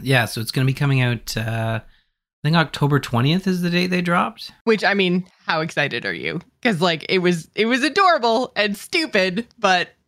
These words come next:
Speaker 2: <laughs> like, it wasn't my type of gameplay, but, like,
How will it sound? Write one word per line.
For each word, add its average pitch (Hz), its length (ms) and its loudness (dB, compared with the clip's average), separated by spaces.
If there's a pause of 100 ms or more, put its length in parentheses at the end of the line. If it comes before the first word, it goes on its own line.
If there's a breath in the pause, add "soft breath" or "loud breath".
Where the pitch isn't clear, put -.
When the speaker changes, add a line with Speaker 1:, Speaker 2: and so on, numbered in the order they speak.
(220)
Speaker 2:
<laughs> 311 680 -2
like, 202 260 0
it - 180 0
wasn't 277 280 0
my 220 180 2
type 220 200 -2
of 208 100 0
gameplay, 214 480 2
but, 175 180 0
like, 143 300 0